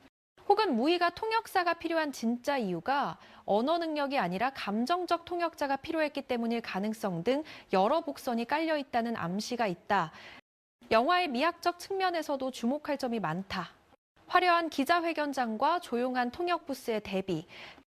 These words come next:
수많은 카메라 플래시와 어두운 대기실의 대조를 통해 공과 사의 경계를 시각적으로 표현한다. 또한 여러 언어가 오가는 장면에서의 사운드 디자인은 관객들에게 통역사가 느끼는 혼란과 긴장감을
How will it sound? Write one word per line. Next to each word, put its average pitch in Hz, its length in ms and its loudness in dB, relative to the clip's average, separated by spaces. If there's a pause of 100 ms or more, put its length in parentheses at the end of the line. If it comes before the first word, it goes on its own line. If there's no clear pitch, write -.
(320)
수많은 392 640 4
카메라 415 340 2
플래시와 320 640 0
어두운 269 440 0
대기실의 240 520 -2
대조를 262 400 -2
통해 214 500 -2
공과 269 440 0
사의 254 260 -2
경계를 202 640 -2
시각적으로 302 720 0
표현한다. 202 720 -2 (500)
또한 349 240 6
여러 247 240 4
언어가 285 500 2
오가는 294 460 -2
장면에서의 247 580 -2
사운드 254 380 -2
디자인은 202 720 -2
관객들에게 269 760 0
통역사가 381 600 0
느끼는 226 480 -2
혼란과 311 640 0
긴장감을 240 800 0